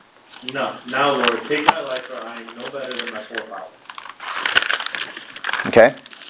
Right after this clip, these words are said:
Speaker 2: So what, or which symptoms of depression can you identify right now? In Eli-, this is Elijah speaking. In his life, what symptoms of depression can you see?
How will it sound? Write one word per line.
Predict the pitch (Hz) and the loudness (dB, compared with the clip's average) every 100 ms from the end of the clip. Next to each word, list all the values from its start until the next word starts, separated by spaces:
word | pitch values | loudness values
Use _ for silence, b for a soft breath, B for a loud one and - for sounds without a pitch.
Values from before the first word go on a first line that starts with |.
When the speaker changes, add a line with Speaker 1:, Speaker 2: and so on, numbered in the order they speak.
| - - B B - | -20 -20 B B 2
Speaker 2:
So | 117 | 6
what, | 110 110 143 - - _ _ _ _ _ _ - | 8 10 10 8 0 _ _ _ _ _ _ -6
or | 104 | -4
which | 101 139 - - | 2 0 0 -6
symptoms | - - 202 202 180 170 151 | -6 0 2 2 0 0 2
of | - 113 | 2 2
depression | 123 - 170 160 117 107 | 0 8 8 8 2 -6
can | - 117 | -4 0
you | 113 | 4
identify | 110 107 120 123 - 117 | 4 6 4 6 8 10
right | 107 120 113 | 10 6 4
now? | 117 101 92 95 - | 2 4 2 0 -6
In | 110 101 | -6 -2
Eli-, | 98 - | -2 0
this | 120 120 | -2 0
is | 107 | 6
Elijah | 104 107 113 107 | 10 10 10 2
speaking. | 104 - 107 - 92 | -8 -6 -8 -8 -10
In | 101 107 | -6 0
his | 123 131 | 2 6
life, | 135 110 95 - | 10 10 8 2
what | 110 117 | 4 4
symptoms | - 131 120 113 | 0 -6 -4 -4
of | 110 - - | -6 -8 -10
depression | 107 - 113 - 92 | -6 6 6 6 -6
can | 92 104 | -12 -10
you | 98 | -10
see? | 92 90 90 | -8 -10 -12